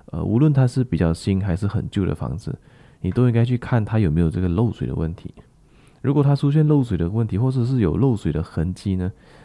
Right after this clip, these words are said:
那就要了解它过去是不是已经解决了这个问题。因为年经失修的这些房子呢，漏水是非常正常的，可是漏水也不是一个，呃，完全解决不了，或者是一个非常非常大的一个，一个难题。基本上只要把，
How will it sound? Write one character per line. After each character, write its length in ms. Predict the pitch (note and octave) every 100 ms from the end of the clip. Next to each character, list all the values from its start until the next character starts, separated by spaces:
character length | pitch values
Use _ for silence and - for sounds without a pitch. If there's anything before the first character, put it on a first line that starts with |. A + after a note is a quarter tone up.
| -
那 100 | C#3+
就 120 | C3+
要 40 |
了 200 | B2 E2+
解 180 | F#2 E2+
它 240 | - G2 F#2+ _
过 180 | - C#3+
去 240 | - B2+
是 140 | A#2 B2
不 100 | B2+
是 140 | B2
已 60 | E2
经 180 | E2+ E2+
解 180 | -
决 140 | A1 -
了 100 | D2+
这 120 | F2
个 100 | F2
问 180 | E2+ E2+
题。 200 | - - _ _ - - - -
因 140 | C#3
为 80 | D3+
年 240 | A#2 E2+
经 180 | G#2 G#2+
失 220 | G#2 G#2
修 160 | G2 G#2
的 100 | G2
这 120 | G2+
些 120 | G#2+
房 220 | G2 D#2 E2+
子 160 | -
呢， 180 | - - - D3
漏 140 | C3
水 160 | A2 D#2
是 220 | - F2+
非 160 | - F#2+
常 100 | F2
正 160 | F#2
常 240 | D#2+ - -
的， 140 | - - - - - -
可 120 | - G#2
是 140 | B2 B2+
漏 120 | C#3+
水 200 | A#2 E2
也 100 | D2
不 160 | -
是 180 | E2+ -
一 120 | D#2+
个， 340 | E2 - E2 D2+ - -
呃， 120 | B1 -
完 180 | F#2
全 180 | A2+ A2+
解 120 | A2+
决 100 | D2
不 140 | D2+ G2+
了， 100 | E2+
或 140 | G#2+
者 100 | G2+
是 160 | F2+ G2
一 60 |
个 100 | F#2
非 160 | F2+ A2+
常 160 | A2+ G2
非 80 |
常 160 | G#2 F#2
大 200 | F#2+ F2
的 60 | D2+
一 60 |
个， 180 | - E2 -
一 60 |
个 100 | F2
难 220 | D#2 D#2 -
题。 180 | - - _ - - - - _
基 160 | C3
本 80 | B2
上 180 | A2 A#2+
只 120 | E2+
要 100 | F2+
把， 260 | G2 D2+